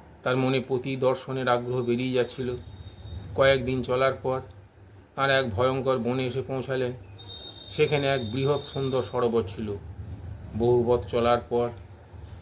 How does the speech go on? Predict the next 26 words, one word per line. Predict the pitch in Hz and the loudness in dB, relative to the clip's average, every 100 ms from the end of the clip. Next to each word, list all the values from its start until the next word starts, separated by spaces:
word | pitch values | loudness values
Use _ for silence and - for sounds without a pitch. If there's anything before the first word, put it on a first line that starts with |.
| - | -6
সকলেই | 120 123 123 120 | -2 2 2 2
ক্লান্ত | 127 120 120 | 2 2 2
হয়ে | 117 120 | 0 0
পড়েছিল, | 117 117 123 120 113 - - - - - - - | 0 -2 0 -2 -2 -6 -14 -12 -12 -12 -12 -8
তাই | 127 127 123 | 0 2 2
তাঁরা | 123 127 | 2 0
সেখানেই | - 120 123 123 113 | 0 -4 0 0 -2
শিবির | 120 117 120 | 0 0 -2
স্থাপন | - 113 127 | -4 -6 -4
করলেন। | 113 123 120 117 110 - - - - - - - | -2 2 2 2 -4 -10 -10 -10 -10 -12 -10 -4
কিন্তু | 131 123 120 | 0 2 2
দৈব | 120 127 120 120 120 - - - - | 4 4 4 2 0 -12 -16 -16 -6
যে | 117 120 | -2 0
প্রতিকূল, | 117 101 120 123 110 98 - - - - - - - - - - - | 0 -2 -2 0 -2 -4 -10 -16 -14 -14 -14 -14 -14 -14 -12 -12 2
রাত্রিবেলা | 120 - 123 113 120 | 2 4 2 4 4
বুনো | 110 117 120 | 4 2 2
হাতির | 117 113 120 107 | 0 0 -2 4
দল | 117 123 | 4 4
এসে | 120 123 110 - - - - - - | 0 -2 -4 -8 -12 -12 -14 -14 -6
ব্যবসায়ীদের | 101 117 123 131 120 120 120 - | 0 2 2 2 2 2 0 2
পালিত | 117 120 120 | 2 2 0
হাতিদের | 107 117 117 117 120 | -2 -2 -2 2 2
উপর | 113 117 | 2 0
হামলা | 113 117 120 | 0 2 0
করল | 123 120 120 113 - - - - - - - - | 0 0 0 -2 -8 -20 -20 -20 -20 -20 -20 -4
এবং | 127 127 | 2 4